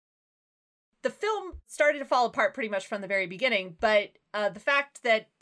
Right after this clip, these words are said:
David Lynch didn't really enjoy the storyboarding process, and he found himself,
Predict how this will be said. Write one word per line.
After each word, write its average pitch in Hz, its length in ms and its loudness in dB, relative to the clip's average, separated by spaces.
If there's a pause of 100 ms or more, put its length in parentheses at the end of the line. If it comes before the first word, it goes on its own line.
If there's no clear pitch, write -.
(100)
David 214 220 -2
Lynch 208 220 -6
didn't 202 320 -12 (140)
really 196 560 -8
enjoy 190 280 -4
the 175 80 -14
storyboarding 185 560 -4
process, 170 680 -6 (100)
and 180 560 -8 (840)
he 208 560 -12 (540)
found 285 220 2
himself, 240 320 0